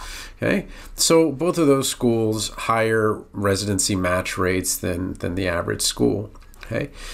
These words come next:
But is Auburn really better? And the answer is yes, because eighty-one point one six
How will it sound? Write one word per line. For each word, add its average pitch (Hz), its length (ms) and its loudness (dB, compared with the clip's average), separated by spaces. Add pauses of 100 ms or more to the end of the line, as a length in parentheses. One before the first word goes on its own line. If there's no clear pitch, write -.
(240)
But 277 180 2
is 214 600 0 (340)
Auburn 120 720 2
really 127 640 4
better? 101 640 -2 (500)
And 127 480 0
the 135 180 2
answer 196 240 0
is 117 220 0
yes, 104 800 0 (160)
because 123 1000 0 (1400)
eighty-one 156 500 4
point 139 240 0
one 127 220 2
six - 880 0